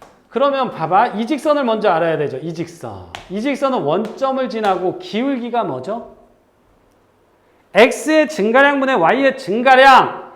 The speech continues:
여기가 영, 영이니까 T 빼기 영, T제곱 빼기 영. 이게 기울기잖아. 아니면 그냥 딱 봐도 T분의 T제곱이잖아.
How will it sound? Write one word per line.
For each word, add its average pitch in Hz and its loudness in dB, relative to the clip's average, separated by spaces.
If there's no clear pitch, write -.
여기가 254 4
영, 214 2
영이니까 254 0
T 320 -4
빼기 285 -2
영, 277 0
T제곱 285 -4
빼기 269 -2
영. 269 2
이게 202 -4
기울기잖아. 160 -4
아니면 277 0
그냥 254 -4
딱 320 -2
봐도 247 -2
T분의 294 -4
T제곱이잖아. 285 -6